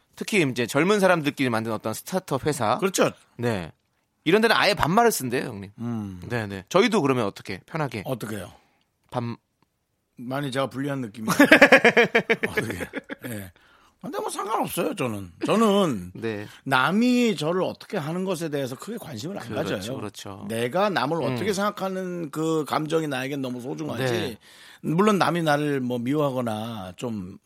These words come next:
Speaker 2: 아래로 깔아보면.
Speaker 1: 네.
Speaker 2: 근데 그걸 바꾸긴 어렵잖아요.
Speaker 1: 그래서
Speaker 2: 음.
Speaker 1: 지금 이게 쉽게 바뀌지가 않잖아요. 사실 우리
Speaker 2: 네.
Speaker 1: 문화로서 이렇게
Speaker 2: 네.
Speaker 1: 서로 반말을 하고 이렇게 하는 게.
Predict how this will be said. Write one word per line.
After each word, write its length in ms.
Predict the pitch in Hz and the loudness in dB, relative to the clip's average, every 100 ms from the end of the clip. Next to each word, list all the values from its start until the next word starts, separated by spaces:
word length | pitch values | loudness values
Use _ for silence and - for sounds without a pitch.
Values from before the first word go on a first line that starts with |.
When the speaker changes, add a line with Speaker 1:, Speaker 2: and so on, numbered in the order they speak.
| - | -6
Speaker 2:
아래로 280 | 139 143 123 | -4 -4 -4
깔아보면. 580 | 147 143 - 113 113 | -2 -2 -2 -4 -4
Speaker 1:
네. 340 | 110 131 104 95 - _ - _ _ | 0 0 -2 -6 -16 _ -20 _ _
Speaker 2:
근데 200 | 247 190 | -6 -4
그걸 180 | 156 202 | -2 -4
바꾸긴 400 | - - 220 214 | -6 -14 -8 -2
어렵잖아요. 720 | 151 - - 165 120 104 117 | -2 -2 -4 -4 -4 -8 -6
Speaker 1:
그래서 480 | 120 214 196 208 185 | 2 4 6 6 6
Speaker 2:
음. 40 | 139 | 4
Speaker 1:
지금 220 | 135 156 | 2 2
이게 240 | 143 139 113 - | 4 2 -2 -6
쉽게 320 | - - 285 | -6 0 2
바뀌지가 400 | 160 - 208 185 | 2 2 2 4
않잖아요. 300 | 151 170 147 | 2 2 2
사실 180 | 143 135 | 2 2
우리 180 | 123 139 | 4 4
Speaker 2:
네. 60 | |
Speaker 1:
문화로서 560 | 139 135 127 107 117 110 | 6 6 4 2 2 2
이렇게 200 | 110 123 | 0 0
Speaker 2:
네. 60 | 123 | 2
Speaker 1:
서로 160 | 165 | 4
반말을 480 | 113 131 156 175 160 | 4 4 6 6 6
하고 160 | 135 120 | 4 2
이렇게 220 | 113 135 | 0 0
하는 160 | 120 104 | -2 -2
게. 400 | 101 120 131 | 0 2 2